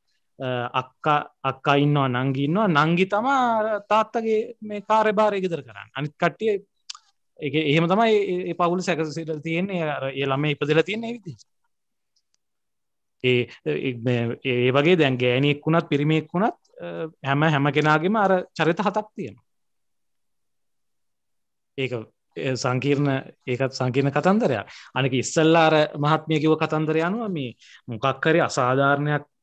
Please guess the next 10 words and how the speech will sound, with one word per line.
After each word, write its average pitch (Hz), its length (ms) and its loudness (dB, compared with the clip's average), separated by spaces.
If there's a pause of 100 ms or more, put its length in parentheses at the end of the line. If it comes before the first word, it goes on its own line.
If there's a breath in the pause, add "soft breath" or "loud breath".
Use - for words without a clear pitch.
වෙනවා 127 440 -2
නම් 180 220 -2 (280)
මේ 123 460 -10
ඔය 123 140 -6
අර 113 80 -4 (380)
බීලා 135 460 2
ගහනවා 135 500 2
වගේ 135 340 2
වුණා 202 300 -4 (760)
ගෑනු, 127 400 -4